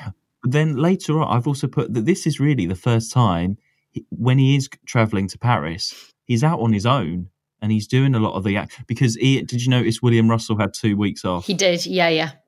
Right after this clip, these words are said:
Speaker 2: yeah.
Speaker 1: In his prison cell.
Speaker 2: In his prison cell. In his pre-recorded prison cell.
Speaker 1: Yeah, <laughs> yeah. So you see the, the Doctor travelling and the bit on the road, and he gets to do all of that in the clothes shop and everything.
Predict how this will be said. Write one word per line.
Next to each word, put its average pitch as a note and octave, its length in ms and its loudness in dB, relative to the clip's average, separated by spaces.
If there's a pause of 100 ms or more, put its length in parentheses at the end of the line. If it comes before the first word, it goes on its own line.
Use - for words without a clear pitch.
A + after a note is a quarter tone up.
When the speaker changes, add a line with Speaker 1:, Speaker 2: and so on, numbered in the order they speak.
Speaker 2:
yeah. D#3+ 240 2
Speaker 1:
In G#2+ 100 2
his G#2 100 0
prison G#2 340 0 (100)
cell. F#2 360 -2
Speaker 2:
In F3+ 120 -2
his E3+ 140 -4
prison - 380 -8
cell. - 500 -2 (160)
In G3 140 0
his F#3+ 120 2
pre-recorded F3+ 680 0
prison F3+ 300 -2
cell. - 360 -2 (280)
Speaker 1:
Yeah, B2 300 2
<laughs> - 80 -8
yeah. C3 340 4 (420)
So C3+ 320 4 (1300)
you B2 180 4
see D#3+ 240 2
the, C3 120 2
the A#2+ 260 -2
Doctor C#3 260 2
travelling A#2 760 2 (300)
and G2+ 220 -2 (140)
the A2 100 0
bit - 240 0
on A2 120 2
the G#2+ 100 4
road, G#2 520 2
and G2 180 -2
he G2+ 100 -2
gets - 240 -6
to A2 80 0
do G#2 180 0
all G2+ 140 0
of G2 60 0
that F#2+ 140 0
in G#2 100 0
the G2+ 80 0
clothes G2+ 360 0
shop G2+ 380 -2
and G2+ 100 0
everything. F2+ 400 -6